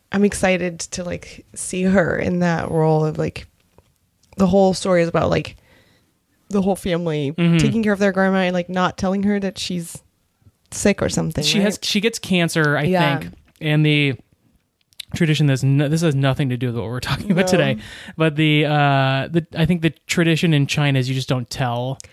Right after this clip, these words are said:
Speaker 1: Yeah.
Speaker 2: the relative that they're dying so that
Speaker 1: Mm-hmm.
Speaker 2: they can just enjoy, like, they can just live out the rest of their
Speaker 1: Right.
Speaker 2: life like nothing's happening and not have to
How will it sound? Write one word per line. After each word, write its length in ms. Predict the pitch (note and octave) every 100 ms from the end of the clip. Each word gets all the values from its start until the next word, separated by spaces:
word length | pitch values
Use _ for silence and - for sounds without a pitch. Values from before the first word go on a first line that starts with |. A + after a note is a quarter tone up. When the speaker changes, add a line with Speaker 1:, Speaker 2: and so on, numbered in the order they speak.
| _ - -
Speaker 1:
Yeah. 160 | C#4
Speaker 2:
the 60 | F3
relative 360 | E3+ F#3 G3 F3
that 100 | D#3+
they're 120 | D#3
dying 500 | C3+ C#3 D3+ F3 G3
so 120 | G#3+
that 80 | E3
Speaker 1:
Mm-hmm. 80 | D3+
Speaker 2:
they 120 | D3+
can 160 | D3 C#3+
just 200 | C#3+ -
enjoy, 340 | C#3+ B2+ C#3+
like, 280 | - C#3+ B2+
they 120 | C#3
can 100 | C#3
just 160 | C#3+ C3
live 240 | C3 C#3
out 180 | B2 B2+
the 60 | C3+
rest 200 | B2+ G3+
of 60 | A3
their 80 | G#3+
Speaker 1:
Right. 80 | -
Speaker 2:
life 260 | B2+ C#3
like 280 | D3 B2+ -
nothing's 280 | C#3+ C#3 B2
happening 420 | C3 C#3 F3+ F3
and 60 | C#3
not 140 | B2
have 220 | B2+ B2
to 420 | - B2+ A#2 -